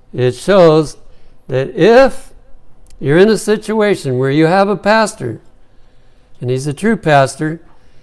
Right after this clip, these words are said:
then he allows you to be dependent on that pastor. But if you're way out, you know, where there is no church and no pastor,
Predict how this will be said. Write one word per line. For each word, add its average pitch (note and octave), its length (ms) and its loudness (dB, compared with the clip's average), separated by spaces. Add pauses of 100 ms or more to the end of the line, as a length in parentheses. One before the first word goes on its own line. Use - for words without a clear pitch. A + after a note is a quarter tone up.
(340)
then F3 600 0 (120)
he A3 580 -4 (100)
allows D#3+ 680 0
you D#3+ 180 0
to D3 160 -10
be C#3+ 180 -4
dependent G3 480 -4
on C3 160 0
that B2+ 220 -4
pastor. C3 560 -6 (640)
But D3 320 0
if D#3 360 -2
you're F#3+ 440 4
way E3 300 0
out, E3 540 2
you D3+ 100 0
know, D3+ 200 0
where D3 120 0
there D#3+ 160 2
is G3 220 2
no D3+ 160 -2
church C#3+ 480 -2
and A#2+ 100 -4
no D#3+ 160 0
pastor, C3+ 640 -2